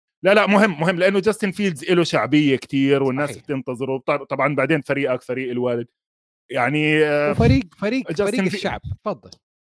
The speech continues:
Speaker 1: آه، لا، يعني، ب-، محبوب، محبوب
Speaker 2: محبوب.
Speaker 1: البيرز. فبرضه بنحكي لهم: "معلش، بنستناكم السنة الجاي."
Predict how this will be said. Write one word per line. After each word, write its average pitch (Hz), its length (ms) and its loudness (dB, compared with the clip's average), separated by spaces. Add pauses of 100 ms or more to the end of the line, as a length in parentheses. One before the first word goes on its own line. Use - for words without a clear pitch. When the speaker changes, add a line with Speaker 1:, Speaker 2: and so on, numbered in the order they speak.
(260)
Speaker 1:
آه، 240 220 6
لا، 262 100 6
يعني، 240 220 4
ب-، - 20 2 (140)
محبوب، - 0 -
محبوب 226 400 4
Speaker 2:
محبوب. 196 420 4
Speaker 1:
البيرز. 165 540 6 (260)
فبرضه 208 300 0
بنحكي 196 320 -2
لهم: 185 280 0
"معلش، 156 460 -2
بنستناكم 165 680 0
السنة 151 320 0
الجاي." 135 520 2